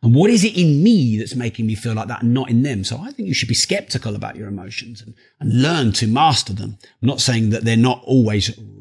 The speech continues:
wrong, but I think your initial strong emotional reactions often are, um, not the truth or the right way to react and respond.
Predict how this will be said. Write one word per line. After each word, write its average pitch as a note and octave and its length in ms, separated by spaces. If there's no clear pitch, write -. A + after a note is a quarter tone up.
wrong, G3 480
but A#2+ 140
I A#2 80
think A#2+ 260
your A#2 380
initial B2+ 680
strong E3+ 460
emotional A#2+ 400
reactions G#2+ 680
often A2 560
are, G#2 460
um, G#2+ 380
not C3+ 380
the A2+ 100
truth - 600
or G#2 400
the G2+ 280
right G#2+ 280
way G#2+ 180
to G#2 220
react G#2 280
and G#2+ 80
respond. G#2 520